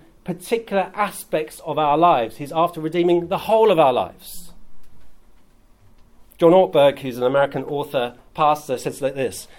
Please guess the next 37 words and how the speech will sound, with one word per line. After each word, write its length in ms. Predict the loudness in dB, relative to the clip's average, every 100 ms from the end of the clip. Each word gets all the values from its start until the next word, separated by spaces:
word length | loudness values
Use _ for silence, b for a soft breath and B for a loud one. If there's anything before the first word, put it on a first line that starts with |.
| B B B
"Too 240 | -2 4 6
often, 480 | 6 2 -4 -4
people 300 | -6 -8 -8
think 280 | -6 -4 -4
about 300 | -4 -4 -4
their 140 | -6 -6
spiritual 580 | -8 -4 -4 -4 -6
lives 460 | -2 -4 -4 -10 -12 -14
as 120 | -10
just 320 | -6 -6 -6
one 300 | 2 2 4
more 220 | 0 -2 -6
aspect 540 | -8 -10 -6 -6 -6
of 100 | -6
their 180 | -2 -2
existence, 720 | -4 -8 -8 -16 -20 -20 -20 _ b b b b b
alongside 640 | -2 -2 -2 -2 0 0
largely 420 | 2 2 2 -2
separate 440 | -4 -4 -4 -6 -8
from 140 | -4
their 120 | -4
financial 560 | -4 -4 -2 -2 -4 -4
lives 440 | -2 0 -2 -6
or 120 | -12 -12
their 160 | -10
vocational 720 | -10 -10 -10 -12 -12 -4 -2
lives. 520 | 0 -2 -6 -20 -20 -20 b b b b b b
Periodically, 680 | 4 6 8 8 6 0 0
they 140 | 2
may 200 | 4 2
try 200 | 0 -2 -2
and 80 |
get 200 | -2 -6
their 160 | -6 -8
spiritual 760 | -10 -16 -8 -4 -2 -4 -4
lives 400 | -2 0 -2 -8
together, 560 | -14 -12 -6 -2 -2